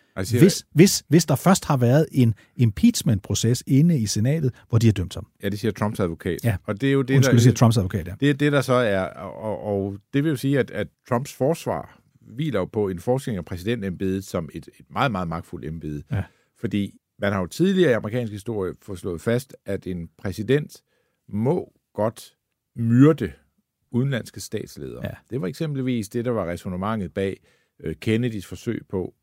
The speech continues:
Speaker 1: at, øh, efterstræbe,
Speaker 2: Det er
Speaker 1: øh,
Speaker 2: commander in chief.
Speaker 1: Castro. Øh, at det, det måtte han godt, men allerede dengang begynder man at have en diskussion om, er det i virkeligheden klogt, det her?
Speaker 2: Mhm.
Speaker 1: Og de facto holder man op med det og beslutter sig for, at det er en beføjelse, man har som præsident,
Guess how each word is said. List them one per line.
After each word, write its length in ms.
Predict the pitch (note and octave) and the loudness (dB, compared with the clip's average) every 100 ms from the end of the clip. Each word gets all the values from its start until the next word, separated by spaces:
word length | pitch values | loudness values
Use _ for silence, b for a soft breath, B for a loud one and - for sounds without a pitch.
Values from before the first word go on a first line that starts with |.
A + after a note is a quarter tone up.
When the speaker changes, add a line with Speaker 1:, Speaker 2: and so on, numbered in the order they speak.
| - | -14
Speaker 1:
at, 140 | E2+ _ | -14 _
øh, 140 | D#2 D2 | -10 -10
efterstræbe, 520 | - F#2+ - - D2+ D2 | -8 -10 -10 -8 -8 -4
Speaker 2:
Det 60 | - | 2
er 40 | |
Speaker 1:
øh, 60 | - | 4
Speaker 2:
commander 440 | - C#3+ B2 B2 | 6 8 8 6
in 120 | G#2+ | 4
chief. 380 | G2 F#2 G2+ - - - | 2 -4 -6 -12 -16 -4
Speaker 1:
Castro. 400 | A2+ - F2 C#2+ _ _ _ - | -4 -2 -10 -10 _ _ _ -4
Øh, 280 | F#2 F#2 D#2 | -2 -2 -4
at 200 | G2 F#2 | -8 -4
det, 140 | B2+ - | -4 -2
det 100 | C#3 | -2
måtte 180 | A#2 B2+ | 0 0
han 100 | C3+ | 0
godt, 260 | G2+ A2 - | 0 -2 -2
men 200 | A#2+ A#2 | -4 -2
allerede 320 | C#3 E3+ C#3+ | 0 0 0
dengang 360 | D#3+ C3+ C3 | -2 -2 -2
begynder 320 | A#2 B2 C#3+ B2 | -4 -4 -4 -2
man 220 | G2 F#2 | -4 -4
at 60 | F#2+ | -2
have 100 | A#2 | -4
en 60 | |
diskussion 340 | A2+ G2+ G#2 A#2 | -4 -10 -6 -4
om, 100 | F2 | -4
er 100 | F#2+ | -6
det 100 | F2 | -4
i 80 | G#2 | -2
virkeligheden 420 | G#2+ B2 A2+ G2+ | 0 0 0 -2
klogt, 340 | E2+ F2+ - - | -4 -8 -8 -12
det 80 | |
her? 120 | D2 - | -10 -8
Speaker 2:
Mhm. 100 | C#3+ G#2 F#2 _ | -6 -6 -8 _
Speaker 1:
Og 180 | - G2+ | -8 -4
de 80 | A#2 | -4
facto 480 | - D3+ _ C3 G#2+ _ | -4 -8 _ -10 -10 _
holder 160 | - A#2 | -4 -2
man 160 | G#2 F2+ | -2 -4
op 180 | C3+ | -6
med 160 | - G2+ | -4 -4
det 120 | G#2 - | -4 -8
og 120 | F2+ - | -10 -10
beslutter 460 | G2 - D#3+ G3 | -12 -6 -2 -2
sig 160 | D#3+ G2+ | -2 -6
for, 280 | - A#2 - _ _ _ - | -4 -4 -4 _ _ _ -10
at 200 | G2+ - | -8 0
det 280 | C#3 C3+ F#2 | 0 0 -2
er 200 | G2+ F#2+ - | -4 -6 -8
en 220 | A#2 G#2 | -8 -6
beføjelse, 500 | G2+ - D#3 A#2 G#2+ | -6 -4 -4 -4 -6
man 160 | D#2 | -8
har 280 | D2 - - | -10 -10 -10
som 180 | C3 C3+ | -8 -10
præsident, 500 | - G#2+ A2 A2+ - | -8 -8 -6 -6 -8